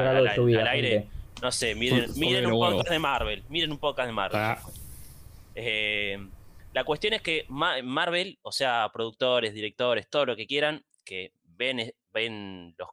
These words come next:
Speaker 2: cómics, ven, leen cómics, miran películas de Marvel, de superhéroes de Marvel, eh, no pueden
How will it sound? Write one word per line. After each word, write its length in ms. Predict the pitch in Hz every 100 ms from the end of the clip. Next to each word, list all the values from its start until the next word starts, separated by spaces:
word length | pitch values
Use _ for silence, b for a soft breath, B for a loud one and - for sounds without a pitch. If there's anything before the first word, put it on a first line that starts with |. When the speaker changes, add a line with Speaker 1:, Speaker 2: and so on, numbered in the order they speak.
| _
Speaker 2:
cómics, 540 | 123 120 107 - -
ven, 240 | - 131 110
leen 140 | 120
cómics, 560 | - 120 113 98 - -
miran 300 | 104 107 113
películas 420 | 110 117 117 98
de 120 | 92 98
Marvel, 420 | 117 113 113 123 _ _
de 60 | -
superhéroes 340 | 95 113 113
de 40 |
Marvel, 340 | 110 117 117 120 _ _ _ _ _ -
eh, 460 | 101 104 104 107 - _
no 220 | - 165 -
pueden 440 | 185 190 170 151